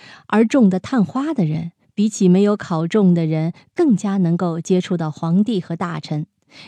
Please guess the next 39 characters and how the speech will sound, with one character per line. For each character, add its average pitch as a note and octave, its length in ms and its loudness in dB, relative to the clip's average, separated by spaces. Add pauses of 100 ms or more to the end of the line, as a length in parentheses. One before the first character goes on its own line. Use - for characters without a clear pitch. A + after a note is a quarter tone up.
由 G3 180 4
于 F#3+ 160 4
长 F3+ 240 2
相 A3+ 160 4
俊 C4 180 4
朗， F3+ 260 0 (140)
难 A3+ 160 2
免 C#4+ 240 4
会 C4 160 0
被 A3+ 120 2
人 G#3+ 160 4
多 D4+ 120 0
看 D#4 300 -2
几 E3+ 220 -4
眼， D#3 140 -8 (360)
他 - 140 -2
们 F#3 240 2 (160)
也 F3 160 0
更 B3+ 240 2
加 G#3 180 0
有 D3+ 240 -4
机 B3 220 -4
会 E3+ 320 -4
得 F3+ 160 -2
到 F3 180 -2
皇 F3 320 0
帝 G#3 160 -2
的 E3+ 140 -4
赏 D3 340 -8
识。 E3 280 -8 (480)
这 - 100 -2
对 F4 140 2
探 E4+ 180 -2
花 D#4 200 -2
郎 C4 220 0
来 G3 200 0
说， E3+ 380 -2 (180)
也 D#3+ 140 -2
是 D#3+ 340 -4